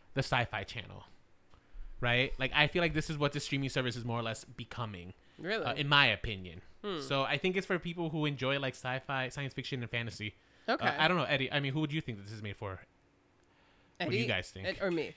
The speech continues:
Speaker 2: I mean, I definitely
Speaker 1: Both.
Speaker 2: think you have to have some knowledge of or have seen The Lord of the Rings and
Speaker 1: Mm-hmm.
Speaker 2: want to do more. I don't think anyone could be like, "Oh,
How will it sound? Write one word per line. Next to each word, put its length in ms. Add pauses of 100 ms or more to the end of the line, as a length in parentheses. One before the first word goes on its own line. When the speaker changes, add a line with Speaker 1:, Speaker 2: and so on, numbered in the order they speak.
(160)
Speaker 2:
I 80
mean, 140
I 100
definitely 340
Speaker 1:
Both. 60
Speaker 2:
think 160
you 80
have 180
to 80
have 200
some 180
knowledge 400
of 400
or 140
have 180
seen 300
The 80
Lord 180
of 80
the 100
Rings 540 (460)
and 160
Speaker 1:
Mm-hmm. 200
Speaker 2:
want 280 (160)
to 280
do 260
more. 160
I 80
don't 120
think 140
anyone 260
could 140
be 80
like, 180
"Oh, 260